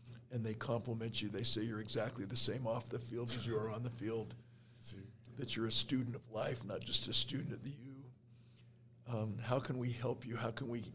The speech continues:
Speaker 1: keep in touch with you? How can we reach out to you? Give us some way. Do you have a, a, you know, a Twitter call sign, you know, Stud
Speaker 2: <laughs>
Speaker 1: Muffin Hunk, or, you know,
Speaker 2: Yeah.
Speaker 1: Sexy Dude? But
Speaker 2: <laughs>
Speaker 1: come on, come clean. T-, teach us how we follow you and how we can reach out to you.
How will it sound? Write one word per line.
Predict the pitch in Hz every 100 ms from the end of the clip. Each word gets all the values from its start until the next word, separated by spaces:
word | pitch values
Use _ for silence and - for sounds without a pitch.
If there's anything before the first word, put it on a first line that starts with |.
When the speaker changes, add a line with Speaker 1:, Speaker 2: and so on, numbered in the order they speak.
| -
Speaker 1:
keep | 143 131
in | 117
touch | - 120 110 107
with | - 113
you? | 120
How | 117 110
can | 104
we | 117
reach | 110 117 110 95
out | 110 120
to | 107
you? | 107
Give | 113 123
us | -
some | 120 139
way. | 135 143 131
Do | 117
you |
have | 107
a, | 90 - - - - - - - - - -
a, | 120 107 - -
you | 131
know, | 95
a | 110 -
Twitter | 127 127 110
call | - 117 131
sign, | - - 104 110 113
you | 104
know, | 113
Stud | - 147 123 120
Speaker 2:
<laughs> |
Speaker 1:
Muffin | 120 120 110
Hunk, | 107 113 117 110 -
or, | 90 - - - - - -
you | 113
know, | 101 104 104 -
Speaker 2:
Yeah. | - - - -
Speaker 1:
Sexy | - 117 117 - 98
Dude? | 123 104 113 110 113 143 120
But | - - 190
Speaker 2:
<laughs> | -
Speaker 1:
come | -
on, | - -
come | 139 147
clean. | - 123 131 113
T-, | 151 131 -
teach | 147 -
us | 123
how | 123
we | 135
follow | 127 113 120 147
you | 127 120
and | 120
how | 113
we | 113
can | - 113 101
reach | 117 113
out | 95 104
to | -
you. | 92